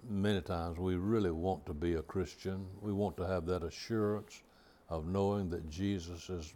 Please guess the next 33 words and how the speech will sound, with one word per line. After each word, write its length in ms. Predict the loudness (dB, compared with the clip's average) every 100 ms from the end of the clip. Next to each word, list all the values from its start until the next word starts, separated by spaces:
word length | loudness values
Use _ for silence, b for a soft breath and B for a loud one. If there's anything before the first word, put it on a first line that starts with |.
| -8
mine, 600 | -2 0 0 -2 -6 -10 -14 -20 -20 -20 -16 -6
I 200 | -2 -2
am 120 | 0
his. 580 | 2 2 2 -4 -10 -18 -20 b b b b b b -8
But 140 | -2
there's 180 | 0 2
so 140 | 4
many 220 | 4 4
doubts 640 | 2 4 4 4 2 -2 -8
and 180 | -6 -8 -8
questions 540 | -2 0 0 -4 -4
that 140 | -4 -4
come 260 | -2 -2 0
to 300 | -2 -2 -6
us. 260 | -10 -16 -20 -20 -20 B B B B B
So 160 | 4 8
we 140 | 8
pray 260 | 8 4 4
this 240 | 2 0
morning, 400 | 0 2 0 -4 -10 -4
oh 140 | -2
God, 440 | 0 0 0 0 0
that 200 | -2 -2 -8 -20 -20 b b b b -6
in 120 | 0
our 200 | 2 4
own 200 | 4 4
lives, 480 | 2 0 0 -4 -2
you'll 180 | 2 2
have 280 | 2 0 2
your 200 | 2 2
way 300 | 2 2 2
with 240 | 0 0
us. 520 | 0 -2 -4 -12 -18